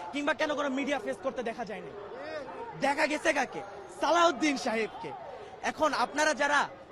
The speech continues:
পলিটিক্সের ভিতরে আছেন বা থাকেন, তারা জানেন গত দশ বছর সালাউদ্দিন সাহেবকে ভারতে বিলাসবহুলভাবে থ্রি স্টার প্লাস রিসর্টে রাখা হয়েছে, তাকে সম্পূর্ণ সুযোগ সুবিধা দেওয়া হয়েছে, তাকে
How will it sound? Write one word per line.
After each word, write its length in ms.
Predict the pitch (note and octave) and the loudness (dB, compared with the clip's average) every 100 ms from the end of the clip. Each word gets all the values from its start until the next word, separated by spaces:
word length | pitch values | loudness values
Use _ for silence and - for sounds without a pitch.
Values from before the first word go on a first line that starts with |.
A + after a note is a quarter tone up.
| - | -2
পলিটিক্সের 600 | C4+ C#4 D4+ D4+ - D4+ | 2 2 0 -2 2 2
ভিতরে 360 | G3 A3+ D4+ C#4+ - A#3+ | 2 0 0 0 -2 -4
আছেন 340 | A3+ - B3+ G#3+ | -4 -2 -2 0
বা 100 | A3+ - - | -2 -2 -6
থাকেন, 300 | A#3+ - A#3+ - - - - | -4 -2 -2 -4 -14 -16 0
তারা 240 | C4 D4 | 2 2
জানেন 320 | A3 A#3 A#3 G3 - - - - | 0 -2 -4 -6 -10 -16 -16 -8
গত 280 | A3 - C#4 - - | -6 0 0 0 4
দশ 240 | C4+ C#4 | 4 4
বছর 400 | D4+ C#4+ C4 C4 - - - | 2 0 0 -2 -4 -12 -8
সালাউদ্দিন 440 | C4 D4 E4 D#4+ D4+ | 0 8 8 6 -2
সাহেবকে 500 | C4+ C4 B3 B3 A#3+ - - - - G#3 | 0 -2 0 -2 -2 -4 -12 -14 -12 2
ভারতে 460 | B3 E4 E4+ G#3+ - - - - E3 | 6 6 6 0 -6 -10 -14 -12 2
বিলাসবহুলভাবে 760 | E4 F4 E4 D#4+ D#4 C#4 C4+ C4+ | 6 6 6 6 4 4 0 0
থ্রি 240 | C4 D#4+ | -2 -4
স্টার 220 | - D4 | 0 -2
প্লাস 160 | C#4 C#4+ | 0 -4
রিসর্টে 440 | A3+ C4+ E4+ D4 C#4 | -4 0 2 2 2
রাখা 220 | A#3 A#3 | 0 2
হয়েছে, 320 | A3+ - - - - - - | 0 0 -4 -2 -2 -4 -2
তাকে 200 | C4 D4+ | 0 2
সম্পূর্ণ 480 | E4+ E4 D#4 D#4+ D4 | 4 4 4 2 2
সুযোগ 320 | D4 D#4 - | -4 -6 -4
সুবিধা 220 | D4+ D4+ | -2 2
দেওয়া 140 | D4 | 2
হয়েছে, 180 | C#4+ D4+ | 2 0
তাকে 160 | D4 | -4